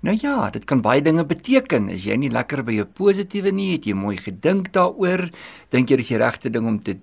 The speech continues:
doen? Of, o my magtig, wat bedink jy? Wat is jy besig om te doen? Is jy van jou sinne af? Nou, ek gaan vandag ook daardie sinne gedeelte met jou deel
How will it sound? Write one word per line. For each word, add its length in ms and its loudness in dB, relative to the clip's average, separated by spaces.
doen? 420 2
Of, 300 -10
o 200 4
my 220 0
magtig, 720 -4
wat 360 0
bedink 520 -2
jy? 200 -12
Wat 260 2
is 180 -2
jy 160 -2
besig 600 -4
om 180 0
te 240 -4
doen? 240 -6
Is 220 4
jy 540 4
van 520 -2
jou 420 -2
sinne 540 -4
af? 320 -12
Nou, 140 2
ek 180 2
gaan 160 -2
vandag 400 -2
ook 160 -8
daardie 500 0
sinne 440 -4
gedeelte 720 -6
met 260 -6
jou 240 -4
deel 360 -6